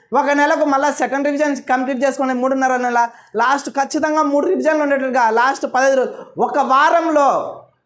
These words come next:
లాస్ట్ వారంలో ఒక రివిజన్ ఉండే విధంగా మీరు ప్లాన్ చేసుకోండి. లాస్ట్ ఒక్క వారంలోనే నేను రివిజన్ పూర్తిగా చేయగలను, ఆ విధంగా, ఆ విధంగా మీరు చదవాలి. ఒక్క వారంలోనే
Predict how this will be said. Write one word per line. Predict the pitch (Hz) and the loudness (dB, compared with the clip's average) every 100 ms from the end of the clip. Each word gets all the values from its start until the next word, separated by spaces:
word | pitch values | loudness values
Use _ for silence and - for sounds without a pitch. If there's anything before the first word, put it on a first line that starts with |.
| _ _ _ 165 | _ _ _ -4
లాస్ట్ | 196 233 285 320 - 330 | 0 2 2 0 -2 -2
వారంలో | 262 254 269 277 277 285 | 2 4 4 2 0 0
ఒక | 254 | 0
రివిజన్ | 240 233 226 285 262 | 0 -2 0 0 0
ఉండే | 240 247 262 | -2 0 0
విధంగా | 226 226 233 | 0 -2 -2
మీరు | 226 208 | -2 -2
ప్లాన్ | 208 208 220 214 | -2 -2 -2 -2
చేసుకోండి. | 208 208 180 - - - - - | -4 -4 -8 -10 -20 -20 -14 -2
లాస్ట్ | 202 254 311 - | 0 2 0 0
ఒక్క | 277 254 254 | 0 0 0
వారంలోనే | 294 277 285 302 302 294 302 | 2 2 2 2 2 2 2
నేను | 302 285 233 | 0 0 -2
రివిజన్ | 247 233 294 269 277 | -2 0 -2 -2 -2
పూర్తిగా | 311 320 294 285 | -2 -2 0 0
చేయగలను, | 269 269 277 269 254 247 220 - - _ _ _ _ _ _ - | 0 0 2 2 0 0 -4 -6 -16 _ _ _ _ _ _ -2
ఆ | 240 269 277 | 0 2 0
విధంగా, | 254 269 294 294 | -2 -2 0 2
ఆ | 277 254 254 254 | 2 2 2 2
విధంగా | 240 240 269 | 0 -2 0
మీరు | 285 262 226 | 0 0 -2
చదవాలి. | 220 208 214 196 202 180 175 | -2 0 0 0 0 -2 -4
ఒక్క | 220 - - | -6 -6 -4
వారంలోనే | 262 247 254 254 247 240 240 190 - - | 0 2 2 0 0 -2 -2 -4 -6 -18